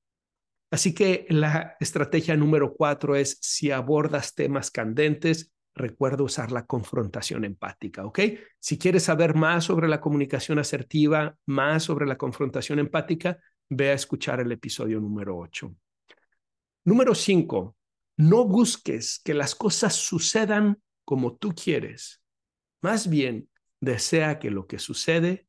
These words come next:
suceda como sucede. Entonces serás feliz. Esta es una frase de Epicteto y parece un revoltijo, pero se las voy a leer nuevamente.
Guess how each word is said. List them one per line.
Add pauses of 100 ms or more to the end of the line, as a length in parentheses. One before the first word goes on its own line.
(140)
suceda (100)
como
sucede. (380)
Entonces
serás
feliz. (360)
Esta
es
una
frase
de
Epicteto (420)
y
parece
un
revoltijo,
pero
se
las
voy
a
leer
nuevamente.